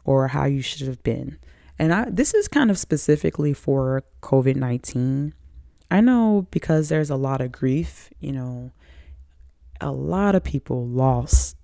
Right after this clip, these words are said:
a lot of their loved ones. And it's so sad and devastating. And when you lose a loved one,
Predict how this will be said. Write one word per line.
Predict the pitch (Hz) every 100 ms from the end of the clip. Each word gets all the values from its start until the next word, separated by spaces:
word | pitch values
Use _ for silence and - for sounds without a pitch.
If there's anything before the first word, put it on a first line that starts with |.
| _ _ - _ _ _ - -
a | 135
lot | 123 123 131 139 147 135 127
of | 139
their | 127 135
loved | 127 127 120
ones. | 123 127 127 - - _ _ _ _
And | 151 151
it's | 127
so | - - 170 170
sad | 147 - 139 135 143 127
and | 127 120
devastating. | 131 131 123 135 127 127 135 - - - -
And | 147 156
when | 190
you | 262
lose | 262 208 202 - -
a |
loved | 131 131 131 147
one, | 147 156 170